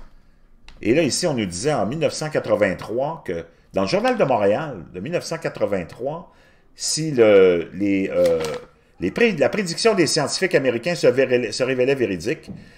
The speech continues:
il y aurait plus de neige en l'an deux mille. <laughs> Regardez ici le,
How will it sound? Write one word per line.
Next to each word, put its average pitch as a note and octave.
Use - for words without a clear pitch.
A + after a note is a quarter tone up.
il -
y G2
aurait G#2+
plus C#3+
de B2
neige C3+
en A2
l'an A2
deux G#2
mille. F#2+
<laughs> C4+
Regardez D3
ici D3+
le, F#2